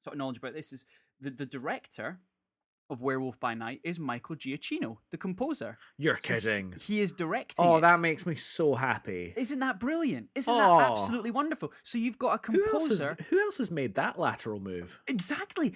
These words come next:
Speaker 1: And this is the thing that I
Speaker 2: Jeez.
Speaker 1: wanted to talk about is,
Speaker 2: Oh, that's
Speaker 1: and,
Speaker 2: made
Speaker 1: and
Speaker 2: me
Speaker 1: as,
Speaker 2: really
Speaker 1: and as a
Speaker 2: happy.
Speaker 1: talking point, you know, what would that look like for, uh, any of the, the, the universe? So, so I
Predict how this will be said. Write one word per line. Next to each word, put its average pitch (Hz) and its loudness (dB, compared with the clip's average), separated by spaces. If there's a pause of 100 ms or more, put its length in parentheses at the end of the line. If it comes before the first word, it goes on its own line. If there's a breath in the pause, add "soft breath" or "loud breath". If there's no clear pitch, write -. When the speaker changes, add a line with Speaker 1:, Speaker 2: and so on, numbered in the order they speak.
(120)
Speaker 1:
And 233 4
this 349 2
is 170 2
the 247 4
thing 294 6
that 185 4
I 214 6
Speaker 2:
Jeez. 202 4
Speaker 1:
wanted 208 4
to 185 -12
talk - -2
about 151 -2
is, 175 0
Speaker 2:
Oh, - -20 (200 soft breath)
that's 120 2
Speaker 1:
and, 202 0
Speaker 2:
made 196 0
Speaker 1:
and 202 2
Speaker 2:
me 196 2
Speaker 1:
as, 190 0
Speaker 2:
really 190 -4
Speaker 1:
and 185 2
as 185 2
a - -4
Speaker 2:
happy. 180 -6
Speaker 1:
talking 220 -4
point, 143 -6
you 170 -2
know, 156 -2 (180 soft breath)
what 160 2
would 196 0
that 180 0
look 214 -6
like 120 -4
for, 151 0
uh, 147 -4 (100)
any 175 0
of 156 -2
the, 165 -4
the, 151 -6
the 156 -6
universe? 165 -4
So, 180 -2
so 170 -6
I 208 0